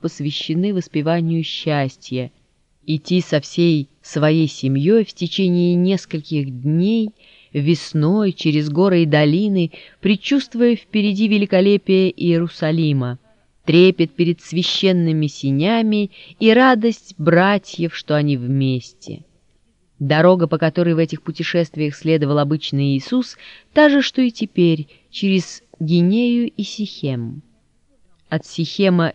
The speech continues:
и до Иерусалима она очень сурова.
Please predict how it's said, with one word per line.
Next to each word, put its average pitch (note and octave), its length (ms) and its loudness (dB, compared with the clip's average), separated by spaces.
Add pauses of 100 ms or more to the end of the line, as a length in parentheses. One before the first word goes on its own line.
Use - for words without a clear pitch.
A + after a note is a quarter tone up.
и E3 440 0
до E3 280 0
Иерусалима F3+ 1000 -2
она F#3+ 260 0
очень A#3 400 -4
сурова. C#3+ 560 -4